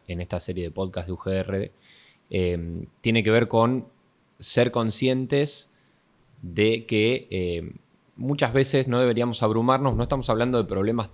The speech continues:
tan nuevos si entendemos que es casi ponerle el prefijo ciber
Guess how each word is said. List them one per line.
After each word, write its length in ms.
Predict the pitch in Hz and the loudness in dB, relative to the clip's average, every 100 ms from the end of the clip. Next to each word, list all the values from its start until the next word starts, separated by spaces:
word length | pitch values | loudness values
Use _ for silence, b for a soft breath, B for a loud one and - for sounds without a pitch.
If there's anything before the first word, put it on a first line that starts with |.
| _ | _
tan 220 | 113 117 | 0 0
nuevos 540 | 123 135 135 139 151 - b b _ | 2 4 4 2 0 -10 b b _
si 180 | - | -2
entendemos 460 | 98 95 98 117 127 | 0 2 2 2 2
que 120 | 117 | 2
es 80 | 110 | 0
casi 260 | - 110 101 | 0 0 0
ponerle 300 | 98 104 107 | 0 2 0
el 60 | |
prefijo 380 | 90 92 104 104 | -2 -6 -6 -4
ciber 580 | - 131 127 127 156 | 0 2 6 6 4